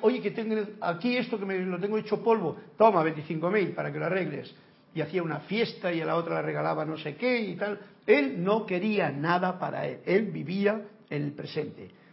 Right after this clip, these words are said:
Que ama por igual a toda la creación, porque el cielo y la tierra son iguales para todos. El cielo y la tierra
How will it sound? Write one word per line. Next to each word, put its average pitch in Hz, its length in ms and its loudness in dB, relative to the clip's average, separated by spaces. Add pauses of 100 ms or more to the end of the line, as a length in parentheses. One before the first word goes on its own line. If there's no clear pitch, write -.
(400)
Que 175 160 8
ama 226 320 8
por 214 120 10
igual 202 300 8
a 175 100 2
toda 175 220 4
la 165 60 -2
creación, 196 400 2
porque 165 240 0
el 143 80 -2
cielo 202 340 4
y 156 60 4
la 143 140 -2
tierra 196 400 2
son 185 280 0
iguales 165 460 0
para - 240 -12
todos. - 340 -12 (260)
El 175 220 4
cielo 196 440 4 (200)
y 143 120 -4
la 139 180 -6
tierra 196 500 2